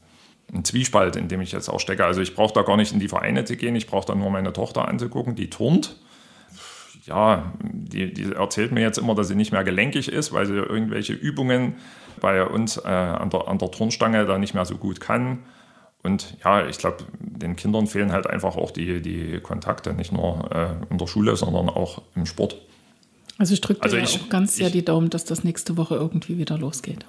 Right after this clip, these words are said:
Speaker 1: Okay.
Speaker 2: Dann sage ich an dieser Stelle schon fast Dankeschön, aber bevor ich Dankeschön sage, Monty, du hast mir zwei Bücher mitgebracht.
Speaker 1: Ja.
Speaker 2: Also eins ist meins. <laughs> Nein,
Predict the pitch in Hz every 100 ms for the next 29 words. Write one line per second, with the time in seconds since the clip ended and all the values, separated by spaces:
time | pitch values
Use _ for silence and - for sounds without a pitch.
0 | - 87 85 87 82 - - - - -
1 | - - - - - - - - - _
2 | _ - 240 247 247 - - 233 294 277
3 | 247 240 233 - 240 233 226 226 226 233
4 | 202 226 285 - 233 254 - 214 208 208
5 | 240 247 - 233 294 - 240 220 208 202
6 | 202 - 226 254 240 220 277 - 254 -
7 | 202 330 359 415 320 - 233 - 175 170
8 | - 117 - - - 226 233 285 - -
9 | 233 208 320 440 - - - - - -
10 | 247 - - - - - - 233 202 196